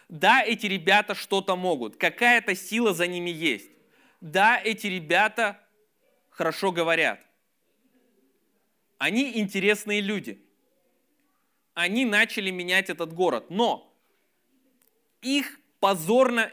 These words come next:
избили, и теперь они в тюрьме за то, что они делают.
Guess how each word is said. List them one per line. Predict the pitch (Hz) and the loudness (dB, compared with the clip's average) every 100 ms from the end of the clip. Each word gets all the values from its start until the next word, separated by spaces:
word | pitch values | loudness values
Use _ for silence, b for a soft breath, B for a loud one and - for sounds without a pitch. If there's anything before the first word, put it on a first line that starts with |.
| - | -6
избили, | 190 170 165 226 233 123 | -8 -6 -2 0 0 -2
и | - 175 | -6 -14
теперь | 170 190 220 254 - | -10 -8 -2 -2 -2
они | 165 175 214 | -4 -4 -4
в | 208 | -6
тюрьме | - 202 226 190 | -6 -4 -2 -2
за | 143 | -2
то, | 135 196 | -4 -4
что | 196 | -6
они | 175 165 | -10 -8
делают. | 156 175 117 92 | -2 -2 -2 -6